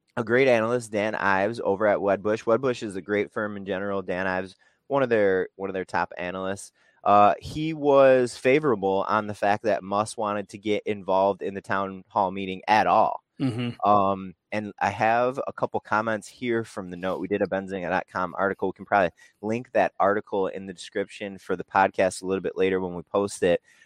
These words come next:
Speaker 1: Uh, Thursday's meeting is, quote, "another clear step in the right direction toward the fructification of the deal." The analyst viewed this as a, quote, "smart strategic move." That's, again, Dan Ives from Wedbush.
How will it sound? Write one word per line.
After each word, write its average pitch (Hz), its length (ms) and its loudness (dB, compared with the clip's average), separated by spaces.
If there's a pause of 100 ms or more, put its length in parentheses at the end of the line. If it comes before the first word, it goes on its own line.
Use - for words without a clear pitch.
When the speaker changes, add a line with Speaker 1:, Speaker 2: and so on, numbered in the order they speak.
(160)
Speaker 1:
Uh, 98 320 8
Thursday's 156 460 2
meeting 143 320 -2
is, 110 260 0
quote, 113 280 4
"another 113 460 0
clear 135 360 -2
step 120 400 0
in 95 80 -10
the 95 80 -6
right 107 200 2
direction 113 360 -2
toward 104 300 -2
the 92 120 -4 (500)
fructification 117 1080 -4
of 104 280 -2
the 101 80 -6
deal." 95 440 -2 (400)
The 98 80 -2
analyst 113 340 -2
viewed 110 540 -4
this 104 240 -2
as 98 260 -2
a, 95 240 0 (100)
quote, 98 340 -2
"smart 107 460 -2
strategic 120 600 -10
move." 92 180 -8
That's, 87 240 -2
again, 90 300 -4
Dan 90 260 -2
Ives 87 320 -2
from 87 160 -14
Wedbush. 87 460 -2